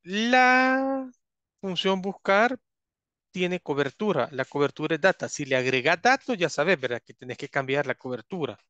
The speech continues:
El rango, pues. Si le quitas, no. Vamos a ver el último ejemplo. Mira, en el último ejemplo de la función buscar V, vas a tener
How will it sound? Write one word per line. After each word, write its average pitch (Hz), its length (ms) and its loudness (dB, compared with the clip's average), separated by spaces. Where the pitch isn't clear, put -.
El 131 100 -12
rango, 175 260 0
pues. - 260 -12
Si 208 160 0
le 175 80 4
quitas, 202 320 0
no. 147 260 0
Vamos 143 300 0
a 170 80 4
ver 170 260 2
el 127 320 -6
último 127 420 -12
ejemplo. 143 420 -6
Mira, 135 280 0
en 147 180 -4
el 175 80 2
último 233 340 -2
ejemplo 226 520 -2
de 135 100 -14
la 120 60 -8
función 127 380 -12
buscar 143 380 -2
V, 156 300 -10
vas 135 240 -2
a 160 40 -2
tener 190 680 0